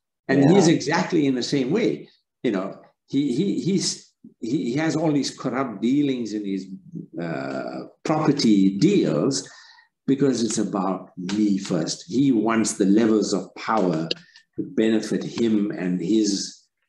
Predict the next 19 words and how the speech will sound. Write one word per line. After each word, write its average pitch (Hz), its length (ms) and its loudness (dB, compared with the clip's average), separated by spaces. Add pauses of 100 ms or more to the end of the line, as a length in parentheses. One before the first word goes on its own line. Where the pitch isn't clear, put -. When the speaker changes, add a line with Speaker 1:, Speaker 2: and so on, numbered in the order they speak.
(100)
Speaker 1:
little 110 340 -2
coterie 101 600 0
at 82 200 -6
best. - 480 -4 (420)
But - 320 -4 (100)
he - 180 2
Speaker 2:
On, 277 140 6
Speaker 1:
cares 330 300 6
Speaker 2:
on, 339 60 -4 (140)
on, 330 160 -2
Speaker 1:
little 277 240 0
about - 120 2
Speaker 2:
on 320 120 6 (180)
that 269 100 4 (120)
Speaker 1:
citizenship. - 160 -2
Speaker 2:
point, 233 500 4
uh, 180 960 2
Slim, 175 640 -2 (640)
um, 214 600 6